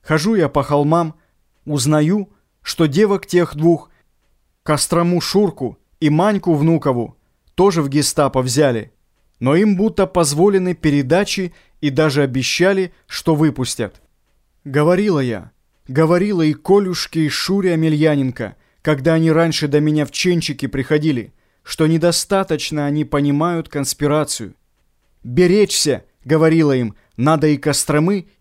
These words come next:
и Маньки Внуковой. И не потому одному, что они пришлые, а главное, что несерьёзные эти девушки, вертихвостки. Им бы только в карты поиграть, с парнями пофасонничать».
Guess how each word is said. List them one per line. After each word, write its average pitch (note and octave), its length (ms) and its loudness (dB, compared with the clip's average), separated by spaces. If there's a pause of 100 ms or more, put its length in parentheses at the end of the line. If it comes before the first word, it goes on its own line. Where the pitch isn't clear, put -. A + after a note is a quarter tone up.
и E3 100 0
Маньки D#3 460 0
Внуковой. C3+ 580 -2 (600)
И D#3 80 0
не D#3+ 120 2
потому G3 440 0
одному, D#3 460 0 (120)
что - 240 -2
они D#3+ 180 2
пришлые, D#3 720 -2 (280)
а C3+ 120 0
главное, D3 580 -2 (200)
что - 200 -2
несерьёзные G#3 840 2
эти C#3+ 140 -4
девушки, C#3 560 -2 (140)
вертихвостки. F#3 920 -2 (560)
Им F#3+ 220 4
бы F3+ 100 2
только F3+ 400 0
в - 140 -12
карты F#3+ 400 0
поиграть, C3+ 800 0 (240)
с - 120 -4
парнями D#3 560 2
пофасонничать». B2+ 1160 -2